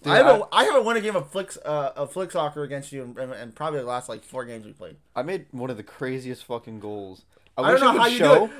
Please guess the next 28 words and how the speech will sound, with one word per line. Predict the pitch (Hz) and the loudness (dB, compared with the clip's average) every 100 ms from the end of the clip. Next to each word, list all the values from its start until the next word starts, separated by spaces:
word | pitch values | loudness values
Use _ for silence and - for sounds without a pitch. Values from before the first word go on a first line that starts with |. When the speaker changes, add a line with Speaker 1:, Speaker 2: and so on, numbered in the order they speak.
| - | 2
Speaker 2:
I | 247 302 | 8 10
don't | - | 10
know, | 269 | 8
yeah, | 240 233 185 | 6 4 4
the | 175 | 2
re-, | 190 208 | -2 -2
instant | 208 202 190 | -4 -4 0
Speaker 1:
I | |
wish | 160 220 | 4 4
it | |
Speaker 2:
replay. | 220 | 4
Speaker 1:
would | 160 | 2
show | 175 175 | 0 2
the | 160 | 2
replay | 127 135 143 165 180 - _ _ _ | -2 -4 -2 -2 -2 -6 _ _ _
because | 135 135 143 127 113 110 _ _ - | -10 -2 2 2 -2 -12 _ _ -4
I | 127 | -4
fucking, | 143 165 160 151 | -2 -6 -4 -4
it | |
was | 151 | -4
in | 160 | -2
the, | 127 - | -6 -6
the | 135 | 0
ball | 151 214 | 2 2
was | 190 | 0
in | |
the | 127 | -6
corner. | - 135 120 92 | -10 -12 -12 -14